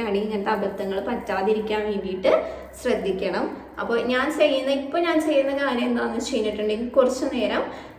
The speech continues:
വെള്ളത്തിലിട്ട് വെക്കൂ ട്ടോ. അങ്ങനെ ആകുമ്പോൾ, ഏ, കളർ പോണതാണോ അല്ലയോ എന്നൊക്കെ അറിയാൻ വേണ്ടിയിട്ട് പറ്റും. അപ്പോൾ നിങ്ങൾക്ക് വേറെ എന്തെങ്കിലും രീതി അറിയാമെങ്കിൽ just ഒന്ന് കമന്റ് ചെയ്തിട്ടുണ്ടെങ്കിൽ എല്ലാവർക്കും യൂസ്ഫുൾ ആയിരിക്കും ട്ടോ. ബ്ലൗസ് നല്ല ഹെവി ആയതുകൊണ്ട് തന്നെ സാരിയിൽ നമ്മൾ ഒരുപാട്,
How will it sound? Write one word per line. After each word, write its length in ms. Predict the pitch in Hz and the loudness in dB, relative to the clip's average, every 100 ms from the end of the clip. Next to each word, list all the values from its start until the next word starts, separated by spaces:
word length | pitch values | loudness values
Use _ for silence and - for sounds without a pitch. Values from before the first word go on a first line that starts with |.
| 233 | 2
വെള്ളത്തിലിട്ട് 680 | 247 240 - 240 247 233 202 | 6 6 6 2 2 2 2
വെക്കൂ 280 | - - 180 180 | 0 0 0 2
ട്ടോ. 120 | - - | 0 0
അങ്ങനെ 240 | 233 226 247 262 | -2 -2 -2 -2
ആകുമ്പോൾ, 340 | 240 240 - - - - - 202 | 0 4 4 4 -2 -10 -6 -2
ഏ, 100 | 208 269 | 0 2
കളർ 260 | 220 220 226 | 2 2 2
പോണതാണോ 500 | 247 226 202 214 208 214 | 2 2 2 0 0 -2
അല്ലയോ 200 | 196 185 | -2 -4
എന്നൊക്കെ 280 | 190 190 208 - - - - - | -4 -2 0 0 -2 -12 -10 -4
അറിയാൻ 260 | 220 220 220 214 | -2 0 2 2
വേണ്ടിയിട്ട് 360 | 202 196 202 208 | 2 0 0 0
പറ്റും. 340 | 214 - - - | 0 -2 -6 -4
അപ്പോൾ 140 | 208 233 233 | -2 0 2
നിങ്ങൾക്ക് 300 | 226 233 262 | 0 2 6
വേറെ 240 | 269 294 349 | 8 8 6
എന്തെങ്കിലും 400 | 311 254 240 247 240 | 6 6 4 2 0
രീതി 260 | 220 214 233 226 | -2 0 0 2
അറിയാമെങ്കിൽ 500 | 208 202 196 202 - - - - - | 2 2 0 4 4 2 -6 -14 -4
just 220 | 240 240 - | -2 0 2
ഒന്ന് 100 | 214 220 | 2 2
കമന്റ് 320 | 247 220 208 | 0 2 2
ചെയ്തിട്ടുണ്ടെങ്കിൽ 720 | 202 196 190 - 220 208 226 294 | 2 2 0 -2 -2 -2 0 4
എല്ലാവർക്കും 500 | 233 254 220 - 202 | 6 6 4 0 -2
യൂസ്ഫുൾ 320 | 196 185 - 190 | -2 -4 -4 0
ആയിരിക്കും 320 | 185 185 196 - | 0 0 -2 -2
ട്ടോ. 80 | - - 254 | -4 -6 -4
ബ്ലൗസ് 300 | 277 285 330 | -2 -2 -4
നല്ല 160 | 320 277 311 | -4 -4 0
ഹെവി 240 | 277 233 247 | 0 0 -2
ആയതുകൊണ്ട് 320 | 233 226 220 | -4 -6 -8
തന്നെ 160 | 214 220 - | -8 -8 -6
സാരിയിൽ 420 | 240 220 208 214 240 | -6 -4 -4 -4 -4
നമ്മൾ 140 | 233 214 220 | -6 -6 -6
ഒരുപാട്, 380 | 202 202 202 | -4 -4 -2